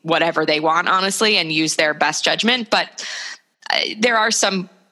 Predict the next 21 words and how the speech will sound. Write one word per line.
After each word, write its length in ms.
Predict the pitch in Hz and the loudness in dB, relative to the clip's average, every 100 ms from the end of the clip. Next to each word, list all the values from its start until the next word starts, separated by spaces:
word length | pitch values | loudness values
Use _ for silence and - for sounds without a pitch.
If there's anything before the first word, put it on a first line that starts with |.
| - | -4
some 240 | - 196 | 0 0
places 460 | 185 180 165 175 160 | 0 0 2 -2 2
that 260 | 160 156 - - - | 0 0 -6 -6 0
are 200 | 170 160 | 2 2
very 480 | 175 165 156 147 - _ - | 2 2 0 -2 -6 _ -6
conspiracy 720 | 208 202 - 208 190 180 202 | -2 -2 0 2 2 0 -2
theorists, 720 | - 180 175 170 170 165 - - | 0 0 2 2 2 0 -4 -4
you 140 | 143 | 0
know, 80 | 190 | 2
they 100 | 190 | 0
kind 220 | 185 226 | 0 0
of 120 | 202 - | 0 -4
prey 440 | - 190 180 185 | 0 2 2 2
on 420 | 160 160 160 160 - - _ - | 2 0 -2 -8 -12 -20 _ -2
people 240 | 196 175 | 0 2
who 100 | 175 | 0
don't 280 | 175 170 156 | 2 0 2
know 140 | 151 | 0
anything 420 | 160 170 196 180 175 | 2 0 0 0 2
about 260 | 180 180 | 0 2
health, 400 | 185 180 190 - | 0 0 0 -6